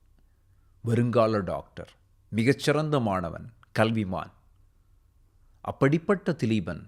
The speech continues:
ஆயிரத்தி தொள்ளாயிரத்தி எண்பத்தி மூன்றுகளில் தமிழீழ விடுதலை போராட்டத்துக்காக தன்னை இணைத்துக் கொள்கிறார்.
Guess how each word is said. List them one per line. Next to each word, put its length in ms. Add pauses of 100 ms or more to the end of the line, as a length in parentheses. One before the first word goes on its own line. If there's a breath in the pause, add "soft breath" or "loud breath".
(720)
ஆயிரத்தி 460
தொள்ளாயிரத்தி 600
எண்பத்தி 480
மூன்றுகளில் 640 (640)
தமிழீழ 400
விடுதலை 360
போராட்டத்துக்காக 1040
தன்னை 280
இணைத்துக் 400
கொள்கிறார். 460